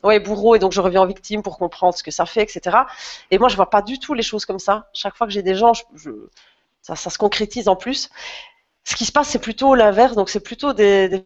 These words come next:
formes de, de culpabilité. Ben, par exemple, prenons l'exemple de Patricia.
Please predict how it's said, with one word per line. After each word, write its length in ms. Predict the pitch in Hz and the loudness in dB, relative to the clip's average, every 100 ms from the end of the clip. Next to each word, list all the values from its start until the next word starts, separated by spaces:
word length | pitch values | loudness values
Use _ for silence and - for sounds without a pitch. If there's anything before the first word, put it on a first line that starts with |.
| _ | _
formes 380 | - 254 233 220 | -2 0 0 0
de, 880 | 190 190 185 180 180 160 151 135 127 139 165 | 0 2 2 0 -2 -8 -8 -10 -14 -16 -12
de 100 | 185 | -10
culpabilité. 680 | 208 247 247 226 240 - 254 | -6 0 2 2 -2 0 2
Ben, 80 | 226 | 4
par 120 | 202 | 4
exemple, 320 | 208 247 254 - - | 4 2 0 -12 -4
prenons 220 | 220 277 | 2 2
l'exemple 300 | 269 240 214 | 4 2 0
de 60 | |
Patricia. 480 | 220 214 226 - 294 | -2 -4 -2 0 0